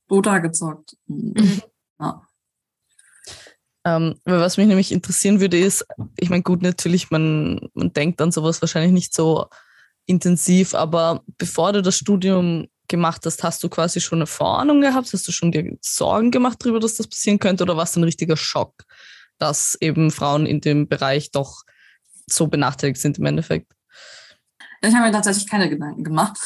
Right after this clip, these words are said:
Speaker 3: Mhm.
Speaker 1: <laughs> Weil, ja, ich weiß nicht, so mit achtzehn hatte ich mir jetzt auch noch nicht so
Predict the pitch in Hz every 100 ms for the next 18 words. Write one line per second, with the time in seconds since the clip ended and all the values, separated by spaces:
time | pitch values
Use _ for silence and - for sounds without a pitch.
0 | - - 240 233 185 214 208 - - -
1 | - - _ - _ - 202 196 185 175
2 | 175 170 175 _ _ _ _ _ _ 190
3 | 190 185 170 - - - 185 196 196 196
4 | 170 175 - _ _ _ 220 202 185 175
5 | 170 202 - 202 185 180 180 - 226 -
6 | 196 180 180 180 190 - 196 185 170 160